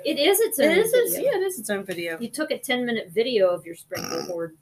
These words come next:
Speaker 2: That's how big my sprinkle hoard
Speaker 1: It
Speaker 2: is.
Speaker 1: truly is. I was amazed.
Speaker 2: And I have it done in rainbow order 'cause that
Speaker 1: She
Speaker 2: makes my
Speaker 1: does.
Speaker 2: eyes pleased and happy.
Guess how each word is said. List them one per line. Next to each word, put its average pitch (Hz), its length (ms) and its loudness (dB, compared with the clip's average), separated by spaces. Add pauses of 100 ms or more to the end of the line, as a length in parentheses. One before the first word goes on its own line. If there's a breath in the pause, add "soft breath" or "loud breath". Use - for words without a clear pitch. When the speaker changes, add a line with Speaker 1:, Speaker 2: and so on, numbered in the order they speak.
(140)
Speaker 2:
That's 202 240 -4
how 202 100 4
big 190 240 -4
my 202 100 2
sprinkle 190 420 -2
hoard 202 220 0
Speaker 1:
It 214 80 4
Speaker 2:
is. 220 140 4
Speaker 1:
truly 226 480 2
is. 214 200 2
I 208 140 2
was 208 200 2
amazed. 185 480 -4 (440 loud breath)
Speaker 2:
And 208 80 0
I 202 60 0
have 196 200 -6
it - 140 -8 (440)
done 170 260 -10
in 156 300 -10 (240)
rainbow 151 680 -16
order 156 400 -16
'cause 165 220 -14
that - 200 -8
Speaker 1:
She 180 80 -8
Speaker 2:
makes 165 180 -8
my 165 120 -6
Speaker 1:
does. 156 260 -4
Speaker 2:
eyes 160 140 -4
pleased 165 640 -10
and 160 220 -12 (240)
happy. 160 440 -14